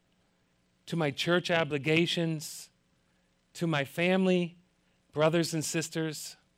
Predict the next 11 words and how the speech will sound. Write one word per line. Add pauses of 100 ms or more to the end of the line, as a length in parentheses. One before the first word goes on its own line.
(840)
to
my
enemies, (1040)
to
my
giving, (920)
just
to
name
a
few.